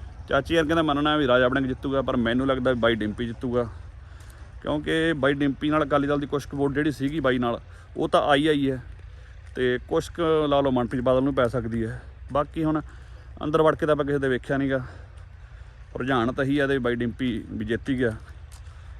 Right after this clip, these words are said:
ਬਾਕੀ ਹੁਣ ਤੇਈ ਤਰੀਕ ਨੂੰ ਪਤਾ ਲੱਗ ਜੂ ਕੀ ਬਣਦਾ, ਕੀ ਨਹੀਂ ਬਣਦਾ। ਸਭ ਤੋਂ ਵਧੀਆ ਗੱਲ ਜਿਹੜੀ ਰਹੀ ਹੈ ਇਲੈਕਸ਼ਨ ਦੇ ਵਿੱਚ, ਅਮਨ ਸ਼ਾਂਤੀ। ਤੜਕੇ ਤੜਕੇ ਰੰਧਾਵਾ ਸਾਹਿਬ ਵਾਲੇ ਪਾਸੇ ਮਾੜੀ ਮੋਟੀ ਹੋਈ ਸੀ ਝਪਟ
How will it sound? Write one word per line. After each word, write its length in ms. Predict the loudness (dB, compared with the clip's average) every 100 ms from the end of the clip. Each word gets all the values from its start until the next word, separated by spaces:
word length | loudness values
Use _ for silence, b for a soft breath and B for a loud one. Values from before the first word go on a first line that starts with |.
| B 0
ਬਾਕੀ 300 | 0 2 0
ਹੁਣ 360 | 2 0 -2 -6 -10 B B B
ਤੇਈ 120 | -2 0
ਤਰੀਕ 180 | 0
ਨੂੰ 80 | 2
ਪਤਾ 180 | 2 2
ਲੱਗ 120 | 2
ਜੂ 160 | 0 -4
ਕੀ 160 | -4
ਬਣਦਾ, 280 | -2 0 0
ਕੀ 100 | -2
ਨਹੀਂ 120 | -2 -2
ਬਣਦਾ। 280 | -2 -4 -6 -14 B B B B B -10 0
ਸਭ 160 | 2 6
ਤੋਂ 100 | 6
ਵਧੀਆ 260 | 8 6
ਗੱਲ 140 | 6 4
ਜਿਹੜੀ 180 | 4
ਰਹੀ 180 | 4 4
ਹੈ 40 | 4
ਇਲੈਕਸ਼ਨ 360 | 4 2 0
ਦੇ 80 | 2
ਵਿੱਚ, 260 | 2 0 -4 -8 -4
ਅਮਨ 160 | 2 2
ਸ਼ਾਂਤੀ। 420 | 0 -4 -6 -10 -14 -16 -16 -18 B B B B B -2
ਤੜਕੇ 280 | 0 2
ਤੜਕੇ 260 | 2 2 2
ਰੰਧਾਵਾ 380 | 2 4 6 6
ਸਾਹਿਬ 120 | 4
ਵਾਲੇ 140 | 2 2
ਪਾਸੇ 300 | 0 0 0
ਮਾੜੀ 160 | 0
ਮੋਟੀ 220 | 0 -2
ਹੋਈ 160 | 0 0
ਸੀ 100 | 0
ਝਪਟ 380 | 0 0 0